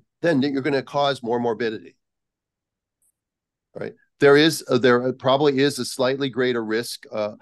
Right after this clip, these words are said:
and now cerebral palsy and hypoxic ischemic encephalopathy is probably slightly, slightly higher in breeches, but I don't know that that's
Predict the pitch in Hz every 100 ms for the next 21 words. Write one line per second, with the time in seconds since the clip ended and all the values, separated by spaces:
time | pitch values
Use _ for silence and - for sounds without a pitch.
0 | - - 143 147 143 - 151 190 202 -
1 | 147 165 165 190 214 - _ _ _ _
2 | _ - 131 131 127 139 143 160 143 -
3 | 143 135 139 - 123 117 139 135 120 -
4 | 143 160 160 180 _ _ _ _ _ -
5 | 131 - 143 143 143 127 - 117 117 139
6 | 165 147 156 151 - _ - - 113 131
7 | 139 143 123 127 160 202 220 _ _ _
8 | _ _ _ _ _ 139 131 151 160 180
9 | 160 _ _ - 175 151 180 185 139 151
10 | 165 147 127 143 143 - -